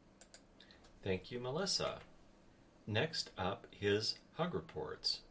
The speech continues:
As I mentioned earlier, it is an opportunity for us to recognize the great stuff that the people around us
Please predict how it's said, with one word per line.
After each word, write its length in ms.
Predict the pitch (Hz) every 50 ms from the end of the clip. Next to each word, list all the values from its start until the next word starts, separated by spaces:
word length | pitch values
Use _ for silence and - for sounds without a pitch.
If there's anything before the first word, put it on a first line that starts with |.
| - - - - - - - - - - -
As 160 | 107 110 107
I 60 | 107 101
mentioned 340 | 98 95 - - 104 95 -
earlier, 360 | 104 110 117 131 135 139 135 -
it 100 | 117 107
is 120 | 110 101 104
an 80 | 101
opportunity 540 | 95 95 - 98 92 - 113 107 107 117 117
for 320 | 113 - - 92 87 85 95
us 200 | 92 90 - -
to 120 | - 95
recognize 540 | 95 90 92 98 92 90 90 90 87 85 -
the 120 | - 101
great 260 | 95 - 95 95 92 -
stuff 260 | - - 95 90 -
that 140 | 104 95 -
the 80 | - 80
people 380 | - 92 92 - 95 - - -
around 400 | 90 92 92 82 82 90 92 113
us 220 | - - -